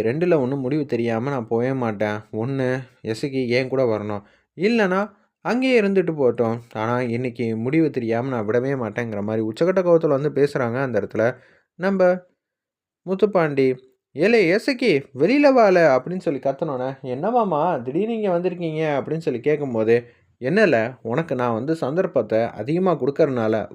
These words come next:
ஓவரா தான் பண்ணிக்கிட்டு இருக்க. ஃபர்ஸ்ட் வாட்டி கூப்பிட்டப்ப அசிங்கப்படுத்தினீங்க, ரெண்டாவது வாட்டியும் வந்து தன்மையா வந்து பேசினப்ப அப்பயும் அசிங்கப்படுத்தினீங்க.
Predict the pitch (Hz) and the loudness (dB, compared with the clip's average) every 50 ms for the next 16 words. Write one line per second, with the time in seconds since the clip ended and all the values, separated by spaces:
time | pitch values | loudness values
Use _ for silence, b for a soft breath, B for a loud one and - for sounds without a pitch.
0 | 101 101 123 170 214 233 233 233 226 208 208 202 185 170 160 156 156 143 135 120 | -2 2 4 4 6 6 4 4 4 2 2 0 0 0 -2 -2 -2 -2 -2 -4
1 | 127 117 104 120 120 120 b b b b b _ _ - 135 139 - - 208 190 | -4 -2 2 2 2 0 b b b b b _ _ -4 -4 -4 -2 0 2 2
2 | 160 143 147 151 147 143 139 139 - 131 117 175 185 156 127 - - 156 151 131 | 2 2 2 -2 -4 -4 -4 0 0 0 0 2 2 0 0 0 -4 -6 -4 -4
3 | 120 117 117 117 110 113 113 110 107 92 - 110 120 139 190 214 214 208 196 185 | -4 -4 -4 -4 -4 -4 -4 -4 -4 -4 -6 -6 -2 2 4 4 4 4 4 2
4 | 185 196 196 185 170 165 170 175 170 151 139 156 170 180 185 170 160 147 135 139 | 2 0 0 0 0 0 -2 -2 -2 -4 -4 -2 -2 -2 -2 -2 -2 -2 -2 -2
5 | 135 131 - - 143 117 107 123 139 165 165 b b b b b b - 196 226 | -4 -4 -4 -6 -10 -6 -4 -2 -2 -2 -4 b b b b b b -6 -6 -4
6 | 233 - 269 262 240 214 214 - 208 202 196 185 170 160 143 135 123 117 | -2 0 2 2 2 2 0 0 -2 -2 -2 -2 -2 -2 -4 -2 -2 -2